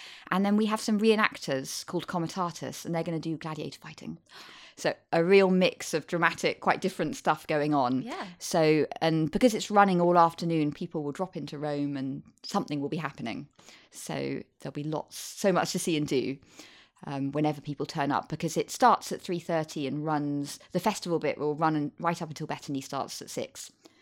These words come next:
Speaker 1: So people can drop in at any time.
Speaker 2: Listen to the full Oxcast Extra interview to find out what else the Centre offers, hear about the upcoming performance of Liza Strata,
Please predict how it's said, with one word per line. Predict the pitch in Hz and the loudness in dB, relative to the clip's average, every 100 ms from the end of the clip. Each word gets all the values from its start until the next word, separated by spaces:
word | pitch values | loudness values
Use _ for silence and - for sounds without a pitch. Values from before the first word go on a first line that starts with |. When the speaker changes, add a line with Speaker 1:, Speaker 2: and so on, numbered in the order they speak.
| _ _ - | _ _ -16
Speaker 1:
So | - 139 | -12 -10
people | 170 151 | -10 -10
can | 147 147 | -8 -8
drop | 143 - | -8 -6
in | 151 | -6
at | - | -4
any | 160 156 | -4 -4
time. | 151 147 131 127 139 - _ _ _ _ _ _ _ _ _ _ _ - | -4 -4 -4 -4 -8 -12 _ _ _ _ _ _ _ _ _ _ _ 0
Speaker 2:
Listen | 349 381 | 2 4
to | 359 | 2
the | 330 | 0
full | - 415 - | 6 6 6
Oxcast | - - 220 214 - | 2 0 0 0 0
Extra | - - - | -2 -2 2
interview | 233 - 330 | 0 2 -2
to | 349 | -2
find | 269 220 214 | 0 0 0
out | 220 - - | -2 -6 -4
what | 233 233 | 0 2
else | 240 277 - | 0 -2 -4
the | 247 | -4
Centre | 240 226 233 | 0 0 -2
offers, | 226 - 349 - - _ _ | -4 -4 -8 -10 -14 _ _
hear | 254 247 | 0 2
about | 240 214 | 2 0
the | 226 | -2
upcoming | 311 - 262 240 220 | -2 -4 -2 -2 -2
performance | 214 294 339 190 | -4 -4 -4 -4
of | - 202 | -4 -2
Liza | 208 208 202 202 | 0 0 -2 -4
Strata, | - 247 285 - | -4 -4 -4 -6